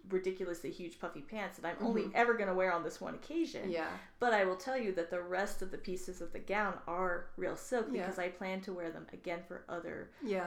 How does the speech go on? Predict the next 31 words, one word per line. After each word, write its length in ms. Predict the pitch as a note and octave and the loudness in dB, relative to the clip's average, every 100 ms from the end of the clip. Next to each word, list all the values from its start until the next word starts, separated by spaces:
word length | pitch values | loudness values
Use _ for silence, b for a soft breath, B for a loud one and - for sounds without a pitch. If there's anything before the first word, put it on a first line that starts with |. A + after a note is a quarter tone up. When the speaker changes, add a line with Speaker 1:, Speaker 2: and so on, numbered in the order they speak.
| F#3+ | -4
Speaker 1:
for 140 | - - | -6 0
other 200 | G3 F#3 | 0 0
purposes 500 | - F#3 F#3 - F3 | -2 -4 -4 -6 -2
Speaker 2:
And 120 | A3 | 0
Speaker 1:
and 60 | F3 | -2
Speaker 2:
it's, 100 | E3 | -4
Speaker 1:
in 100 | - | -4
other 220 | E3+ E3 | -4 -2
ways. 260 | F3 E3+ D#3 | 0 0 0
Speaker 2:
it's 100 | G3+ | -4
easier. 500 | G3 F#3 F3 F#3 - | 2 2 2 0 -4
It, 120 | - - | -6 -4
Speaker 1:
So 240 | G3+ F#3+ | 0 4
Speaker 2:
working 220 | F#3 C#4 | 4 2
with 100 | A3 | 0
natural 320 | G3+ F3+ F#3 | 0 -2 -6
textiles 500 | F3+ F3+ - E3+ E3 - | -8 -10 -8 -8 -8 -8
has 220 | F3 E3+ | -8 -6
a 180 | D#3 D#3 - E3+ | -10 -12 -14 -10
lot 160 | E3 | -8
of 100 | D3+ - | -8 -8
benefits 480 | D3+ - - - | -8 -8 -10 -6
too 100 | - | 0
Speaker 1:
Absolutely. 380 | C#4+ - B3 C#4 | 0 2 0 2
Speaker 2:
when 100 | E4 | 2
it 40 | F3 | 2
comes 100 | - | 0
to 160 | D3 | 0
working 360 | D#3 - - F#2+ | 0 0 -4 -8
with 160 | |
it. 60 | G3 | -8